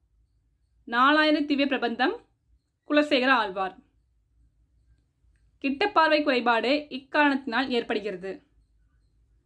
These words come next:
ஆப்ஷன் ஏ, விழிலென்ஸின் அதிகப்படியான வளைவு.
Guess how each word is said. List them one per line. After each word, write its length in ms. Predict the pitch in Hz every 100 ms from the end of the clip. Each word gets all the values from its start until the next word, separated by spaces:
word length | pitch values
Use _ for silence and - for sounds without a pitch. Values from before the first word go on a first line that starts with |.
| _
ஆப்ஷன் 580 | - 233 240 - 285 480 - _ - -
ஏ, 360 | 233 208 - _ _ _ _ _ _ _ _ _ _ _ _ _ -
விழிலென்ஸின் 640 | 226 294 311 294 294 294 -
அதிகப்படியான 1080 | - - 240 311 359 269 247 226 254 466 -
வளைவு. 640 | - 226 220 202 202 202